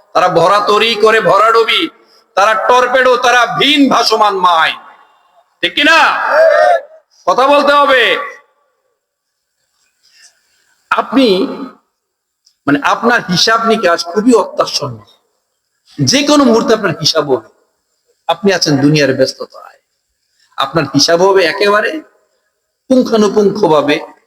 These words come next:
যে কোনো মুহূর্তে আপনি হিসাব হতে পারে, যে কোনো মুহূর্তে আপনি মারা যাবেন। এই যে আমরা রাতের বেলায় ঘুমাই না, ঘুমানোর সাথে সাথে আমাদের এই যে রূহ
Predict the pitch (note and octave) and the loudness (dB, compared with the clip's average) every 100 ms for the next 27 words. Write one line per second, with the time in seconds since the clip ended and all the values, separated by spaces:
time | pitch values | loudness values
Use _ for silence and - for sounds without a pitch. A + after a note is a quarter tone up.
0 | - - - A#3+ C4 A#3+ G#3+ F#3 E3+ F#3+ | -6 -2 0 0 0 2 2 0 0 -4
1 | - C#3 C#3+ D3 C#3 C#3 B2 _ _ _ | -4 -6 -4 -2 -2 -4 -8 _ _ _
2 | _ - C3 F#3 G3 F#3 D3+ C#3+ C3+ - | _ -8 -2 -2 -2 0 0 0 -4 -6
3 | A#2 G#2+ A2 - - _ _ _ _ _ | -10 -10 -14 -14 -20 _ _ _ _ _
4 | D#3+ D#3+ D#3 D3+ C3+ A#2 D3+ D3 C#3+ B2 | 0 0 0 0 0 0 0 2 2 0
5 | - B2 B2 C#3+ D3 - _ _ _ _ | -4 -4 2 2 2 -4 _ _ _ _
6 | _ _ - B2+ C3 C3+ C#3 B2+ A2+ - | _ _ -6 0 0 0 -2 -4 -4 -4
7 | C#3+ C3 B2 B2+ B2+ B2+ B2 B2 C#3 C3 | -4 -4 -4 -2 0 0 -2 0 0 0
8 | - | -8